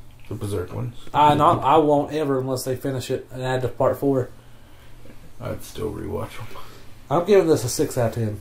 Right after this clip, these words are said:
Speaker 2: and that's only because of the first eight episodes. They, they, they got the, the high enough rating on their own without the last two helping.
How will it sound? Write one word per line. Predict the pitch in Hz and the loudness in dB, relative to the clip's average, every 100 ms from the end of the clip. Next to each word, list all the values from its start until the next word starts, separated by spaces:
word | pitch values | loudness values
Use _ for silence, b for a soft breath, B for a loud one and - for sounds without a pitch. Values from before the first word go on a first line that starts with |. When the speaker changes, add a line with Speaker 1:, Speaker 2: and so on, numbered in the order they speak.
| - - | -12 -8
Speaker 2:
and | 139 139 | 2 6
that's | 180 - | 6 4
only | 175 185 185 180 | 8 10 10 4
because | 147 143 147 135 120 | 4 2 2 2 2
of | 123 | -2
the | 110 | 0
first | 131 117 131 | 0 0 -2
eight | 120 | -2
episodes. | 110 - - - - - b b b b b b b b b - - - | -4 -4 -10 -12 -14 -16 b b b b b b b b b -18 -18 -2
They, | 131 139 131 | 4 6 6
they, | 131 135 160 160 | 6 6 6 4
they | 135 139 151 | 4 2 4
got | 139 135 - 131 | 4 4 0 -2
the, | |
the | 131 - 120 113 | 0 0 -4 -2
high | 131 135 | 0 0
enough | 127 123 117 | 0 -2 -2
rating | 127 120 120 117 | -2 0 -2 -2
on | 113 113 | 0 0
their | 117 | 0
own | 107 101 | -2 -2
without | 104 120 110 | -2 0 2
the | 117 | 2
last | 117 113 - | 2 2 0
two | - 117 | -6 -4
helping. | 107 117 - 101 | -2 -2 -2 -6